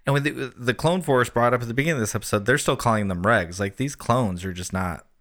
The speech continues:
like, respected by anybody now. Um,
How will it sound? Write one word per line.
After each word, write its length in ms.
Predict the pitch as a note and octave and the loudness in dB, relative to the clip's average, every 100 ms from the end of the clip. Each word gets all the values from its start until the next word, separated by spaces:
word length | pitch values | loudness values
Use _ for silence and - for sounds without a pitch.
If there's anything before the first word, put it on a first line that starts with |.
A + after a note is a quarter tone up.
| _ - | _ -6
like, 160 | G2 - | -4 -4
respected 460 | - G#2+ G2 E2+ | -2 -2 -2 -6
by 100 | F2 | -4
anybody 400 | A2 A2 D#2 D2 | -2 -2 -6 -8
now. 380 | E2 G#2 F2+ E2+ - - - _ | -4 -2 -2 -8 -16 -20 -20 _
Um, 540 | G#2+ G2+ F2+ D#2+ F#2 | 0 0 -2 -10 -20